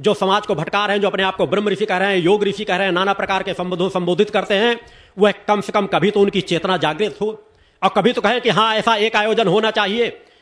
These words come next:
ऐसा एक परीक्षण होना चाहिए कि समाज समझ सके कि शक्तियां, सिद्धियां, रिद्धियां किसके पास हैं,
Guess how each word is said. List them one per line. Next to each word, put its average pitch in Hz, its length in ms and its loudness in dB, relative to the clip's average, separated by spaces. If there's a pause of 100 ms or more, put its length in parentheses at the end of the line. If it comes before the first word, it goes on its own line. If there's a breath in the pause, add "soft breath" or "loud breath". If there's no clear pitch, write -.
(120)
ऐसा 202 200 2
एक 220 240 0
परीक्षण 220 320 0
होना 214 240 2
चाहिए 214 400 2 (640 soft breath)
कि 214 80 2
समाज 220 360 2
समझ 247 280 2
सके 240 220 0
कि 220 120 0
शक्तियां, 226 460 0
सिद्धियां, 208 400 0
रिद्धियां 196 320 0
किसके 220 340 -4
पास 175 280 -2
हैं, 98 80 -14